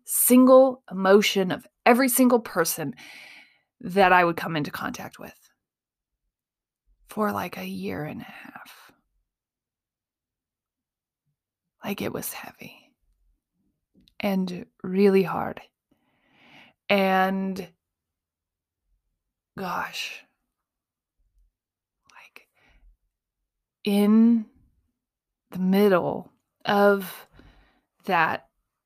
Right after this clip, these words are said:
experience of, like, asking to feel things again,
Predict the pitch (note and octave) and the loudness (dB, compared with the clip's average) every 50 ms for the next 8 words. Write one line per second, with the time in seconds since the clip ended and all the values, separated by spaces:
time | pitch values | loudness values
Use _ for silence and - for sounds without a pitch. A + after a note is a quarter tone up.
0 | _ _ _ _ _ _ _ _ _ _ _ _ - - - - - - - A3 | _ _ _ _ _ _ _ _ _ _ _ _ -12 -12 -8 -4 -4 0 2 4
1 | A3+ G#3+ G3+ F#3+ F3+ E3+ E3+ - - - E3 E3+ F3+ G3 - - - - - - | 4 4 4 4 0 -2 -4 -8 -8 -8 -10 -10 -10 -12 -12 -10 -10 -12 -12 -18
2 | _ _ _ _ _ _ _ _ _ _ _ _ _ _ _ _ _ - G3 F#3+ | _ _ _ _ _ _ _ _ _ _ _ _ _ _ _ _ _ 2 4 4
3 | G#3+ G#3+ - - - - G3+ F#3 F3+ F3 - - - - - - - - - - | 4 2 0 -4 -4 -6 -6 -6 -6 -8 -12 -14 -16 -20 -20 -20 -18 -12 -6 2
4 | G#3+ A3 G#3+ G#3 G3+ - - E3+ D3+ - - - - - - - - - - - | 4 6 6 6 4 0 -6 -8 -8 -8 -10 -10 -12 -12 -12 -12 -10 -10 -10 -8
5 | - - - | -10 -10 -12